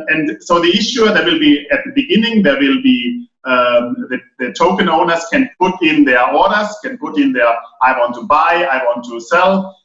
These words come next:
Uh, and so this is a marketplace which is, which has not a liquidity yet, but, but the issuer itself can start providing the liquidity. A company like C M Equity is a, has a market making license, um, a proprietary, uh,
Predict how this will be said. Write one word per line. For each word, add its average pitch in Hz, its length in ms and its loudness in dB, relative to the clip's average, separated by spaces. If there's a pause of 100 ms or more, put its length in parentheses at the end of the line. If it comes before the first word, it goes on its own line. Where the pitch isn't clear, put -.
(100)
Uh, 147 300 2
and 160 200 -6
so 196 140 0
this 202 160 0
is 190 140 -4
a 147 100 2
marketplace 175 720 0
which 170 180 -2
is, - 320 -4 (220)
which 175 160 0
has 170 200 0
not 208 240 0
a 190 60 0
liquidity 208 580 -2
yet, 185 360 2
but, 175 200 0 (140)
but - 180 0
the 165 80 2
issuer 208 520 0
itself 143 600 -2
can 139 140 0
start - 500 0 (380)
providing 165 480 0
the 175 80 0
liquidity. 202 800 -2 (160)
A - 100 0
company 202 420 4
like 170 240 2
C 175 260 -4
M 160 100 -2
Equity - 600 -2
is 156 160 -2
a, 147 180 4
has 147 180 0
a 143 80 0
market 143 400 -2
making 175 320 -4
license, 160 600 -2 (360)
um, 139 540 0
a - 60 -6
proprietary, 165 760 0 (160)
uh, 151 240 4